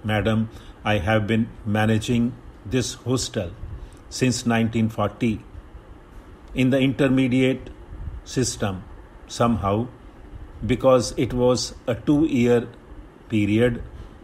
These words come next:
they slowly and steadily learnt something, absorbed and assimilated something. In the intermediate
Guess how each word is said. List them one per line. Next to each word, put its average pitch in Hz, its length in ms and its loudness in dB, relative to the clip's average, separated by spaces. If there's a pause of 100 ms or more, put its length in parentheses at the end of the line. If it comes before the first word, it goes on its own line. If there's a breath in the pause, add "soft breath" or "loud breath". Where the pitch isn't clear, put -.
(680)
they 135 200 2
slowly 147 760 4 (340)
and 139 380 0
steadily 139 720 2 (1120)
learnt 117 540 4 (100)
something, 131 760 0 (800 loud breath)
absorbed 131 760 4 (360)
and 127 360 2
assimilated 127 1000 2 (500)
something. 113 680 -2 (1600)
In 143 160 4
the 143 100 4
intermediate 135 840 4